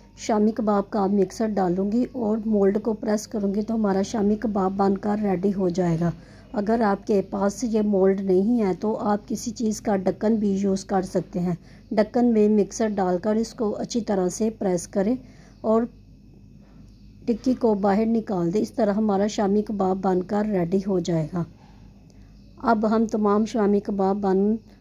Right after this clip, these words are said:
बनाकर ready कर लेते हैं। मैंने तमाम शामी कबाब को बनाकर ready कर लिया है।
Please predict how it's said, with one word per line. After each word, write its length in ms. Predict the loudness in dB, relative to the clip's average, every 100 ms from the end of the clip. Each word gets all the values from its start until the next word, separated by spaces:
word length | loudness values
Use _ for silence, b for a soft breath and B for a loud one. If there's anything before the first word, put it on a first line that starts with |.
| B -4
बनाकर 560 | 0 2 2 0 -4 0
ready 320 | 0 0 -2
कर 220 | -2 -2
लेते 320 | 0 -2 -2 -4
हैं। 200 | -2 -6 -10 -20 -20 -20 -20 -20 -20 -20 B B B B B -2
मैंने 200 | 2 2
तमाम 320 | 2 2 2 2
शामी 320 | 2 2 0
कबाब 380 | 0 0 -2 -2
को 140 | -4
बनाकर 580 | 0 2 2 0 -2 -4
ready 320 | 0 0 0 -2
कर 220 | -2 -4
लिया 260 | -4 -2 -2
है। 240 | -2